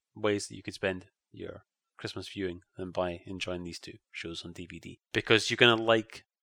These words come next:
lots of it, I would imagine. You're not gonna like necessarily every single bit, but that's what these shows are all about. You're going to like certain bits, you're gonna tune in to see certain people and so on. And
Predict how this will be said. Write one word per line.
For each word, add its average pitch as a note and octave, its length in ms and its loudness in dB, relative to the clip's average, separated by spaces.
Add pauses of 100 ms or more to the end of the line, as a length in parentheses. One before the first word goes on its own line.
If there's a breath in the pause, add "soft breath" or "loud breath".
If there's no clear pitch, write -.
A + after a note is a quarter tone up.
(420)
lots G#2+ 380 0
of F2+ 100 -4
it, F2 200 -4
I G2 80 -2
would F#2 100 -6
imagine. F2 320 -6
You're G2+ 40 -6
not C#3+ 100 0
gonna E3+ 120 0
like C3+ 140 2
necessarily A#2 460 -2
every G#2+ 240 -6
single G2+ 340 -4
bit, - 280 -12 (260)
but - 360 -2 (260)
that's A2+ 360 2
what A2 140 -4
these G2+ 120 -4
shows G#2 280 -4
are F#2+ 60 -4
all F2 140 -4
about. G2+ 280 0
You're G2+ 180 -6
going G2+ 200 -4
to - 100 -12
like F#2 420 -6 (320 soft breath)
certain F#2 420 -4
bits, - 360 -6
you're F#2+ 100 -8
gonna F2 120 -10
tune G#2 220 -2
in F#2+ 120 -2
to F#2 80 -8
see F#2+ 140 -8
certain F#2 340 -8
people - 280 -12
and F2+ 60 -12
so F#2 300 -8
on. F#2+ 140 -4 (360)
And B2+ 220 2